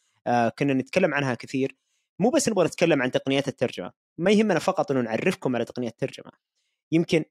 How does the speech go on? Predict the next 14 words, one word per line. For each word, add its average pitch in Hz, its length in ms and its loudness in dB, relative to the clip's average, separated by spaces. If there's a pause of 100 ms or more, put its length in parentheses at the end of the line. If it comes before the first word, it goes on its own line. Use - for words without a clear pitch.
(120)
الأهم 170 340 2
بالنسبة 160 460 0
لنا 104 260 -4 (440)
نتكلم 233 340 2
برضو 160 420 2
ما 180 220 2
هي 240 200 4
الفرص 240 520 2
الواعدة 175 720 4 (220)
لبعض 151 800 2
من 143 160 0
تقنيات 151 400 -2
الترجمة 180 500 0
عندنا 151 400 0